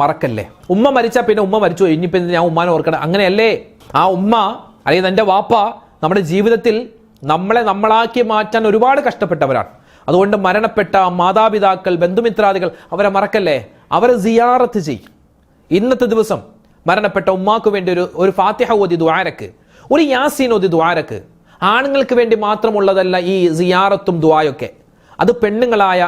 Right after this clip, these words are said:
സഹോദരിമാരെ നിങ്ങ-, നിങ്ങൾക്കുമുള്ളതാണ്. നിങ്ങൾ പള്ളിക്കാട്ടിലേക്ക് സിയാറത്തിന് വേണ്ടി പോകണം എന്നൊന്നുമല്ല പറഞ്ഞതിൻ്റെ അർത്ഥം. ഇന്നിപ്പോ ഏർവാടി സിയാറത്ത്, മുത്തുപ്പേട്ട സിയാറത്ത്, അല്ലേ, സി എം മക്കാം സിയാറത്ത്,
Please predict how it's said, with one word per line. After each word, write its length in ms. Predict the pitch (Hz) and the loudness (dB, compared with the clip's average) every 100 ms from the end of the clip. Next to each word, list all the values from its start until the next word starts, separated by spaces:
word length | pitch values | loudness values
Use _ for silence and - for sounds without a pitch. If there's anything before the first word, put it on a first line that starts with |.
| - | 0
സഹോദരിമാരെ 640 | 175 175 220 208 185 175 170 | 2 2 2 2 0 0 -2
നിങ്ങ-, 160 | 175 - 175 | -4 -8 -4
നിങ്ങൾക്കുമുള്ളതാണ്. 840 | 190 226 254 247 190 170 156 113 - - _ - | -2 0 0 0 -2 0 0 -2 -6 -20 _ -2
നിങ്ങൾ 160 | 185 214 | 0 2
പള്ളിക്കാട്ടിലേക്ക് 600 | 185 208 214 208 208 190 180 | 2 2 0 0 -2 0 0
സിയാറത്തിന് 360 | 180 190 196 208 | 0 0 -2 -2
വേണ്ടി 140 | 190 165 | -2 0
പോകണം 180 | 180 185 - - 180 | -2 -2 -8 0 0
എന്നൊന്നുമല്ല 460 | 196 196 208 190 196 | 0 0 0 0 0
പറഞ്ഞതിൻ്റെ 400 | 175 170 180 170 156 | 0 -2 -2 0 0
അർത്ഥം. 220 | 147 120 - _ _ _ _ - | -2 -10 -12 _ _ _ _ -2
ഇന്നിപ്പോ 300 | 180 214 208 214 - - - 143 | 0 2 2 0 -6 -14 -2 0
ഏർവാടി 400 | 185 208 220 233 180 | 2 2 2 0 0
സിയാറത്ത്, 500 | 156 139 131 - 160 151 | 2 2 -2 -6 -6 -4
മുത്തുപ്പേട്ട 460 | 165 - 233 226 220 175 | 0 0 2 2 0 0
സിയാറത്ത്, 460 | 160 143 131 175 190 - _ _ | 0 0 -2 -6 -8 -12 _ _
അല്ലേ, 160 | 160 202 - - _ _ _ _ - | -2 -2 -2 -18 _ _ _ _ -2
സി 100 | 196 240 | 2 2
എം 60 | 247 | 0
മക്കാം 260 | 233 233 190 | 0 -2 -2
സിയാറത്ത്, 460 | 165 156 143 135 | 0 0 0 -4